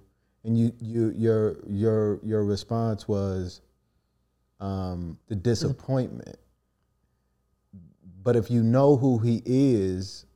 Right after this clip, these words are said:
Speaker 1: where's the disappointment in that?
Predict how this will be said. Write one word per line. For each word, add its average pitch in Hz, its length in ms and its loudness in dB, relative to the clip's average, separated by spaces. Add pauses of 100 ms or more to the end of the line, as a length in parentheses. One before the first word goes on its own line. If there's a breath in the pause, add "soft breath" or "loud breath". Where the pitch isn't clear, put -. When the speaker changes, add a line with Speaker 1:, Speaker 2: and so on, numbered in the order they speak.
(300)
Speaker 1:
where's 120 400 0
the 107 100 0
disappointment 98 880 -4
in 76 200 -12
that? - 280 -16